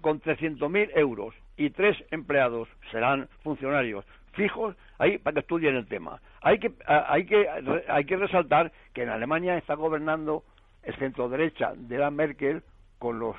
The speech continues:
con los socialistas, con la, con la S P, esta, esta S P de,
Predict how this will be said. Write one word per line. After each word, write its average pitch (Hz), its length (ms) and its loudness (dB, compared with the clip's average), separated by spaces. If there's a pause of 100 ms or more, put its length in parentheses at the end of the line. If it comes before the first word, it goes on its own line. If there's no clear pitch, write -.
con 104 140 -10
los 101 100 -12
socialistas, 113 580 -6
con 107 180 -8
la, 107 200 -4
con 107 140 -10
la 120 80 -2
S 131 160 -6
P, 123 340 -6
esta, - 220 -14
esta - 180 -16
S - 200 -16
P 131 100 -6
de, 120 380 -4